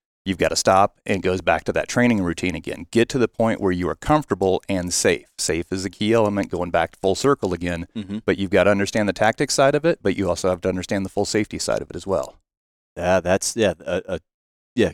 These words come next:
Speaker 2: key set of points, and it, it does always come back to safety. But if you are in an environment where, to throw more dynamics into it, you know, maybe your,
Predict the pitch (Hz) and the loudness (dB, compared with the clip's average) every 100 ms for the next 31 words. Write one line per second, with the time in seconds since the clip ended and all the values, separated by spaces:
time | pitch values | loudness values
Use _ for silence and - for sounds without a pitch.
0 | _ - 165 151 - 131 117 104 - - | _ -6 -4 -4 0 2 2 0 -8 -4
1 | 104 87 95 92 110 110 85 95 80 - | -2 -2 -4 0 4 2 2 0 0 -2
2 | 85 80 - - 82 80 78 - - 90 | -2 -2 -6 -12 -4 -2 -2 -6 -2 -2
3 | 87 80 76 101 - _ _ _ _ - | -2 -6 2 2 2 _ _ _ _ 4
4 | 107 - 107 120 131 120 117 110 110 95 | 4 2 0 4 6 6 4 2 2 2
5 | 98 101 104 92 92 - 95 90 90 87 | 2 4 2 0 -4 -2 2 4 6 4
6 | - _ _ _ _ _ _ _ _ _ | 2 _ _ _ _ _ _ _ _ _
7 | - 85 98 87 85 85 80 85 82 85 | -10 -6 -2 -2 -2 -8 -8 -10 -8 -4
8 | 110 95 87 82 87 80 _ _ _ 104 | -4 -4 -8 -6 -4 -4 _ _ _ -2
9 | 95 92 107 120 98 95 | -2 2 4 4 2 0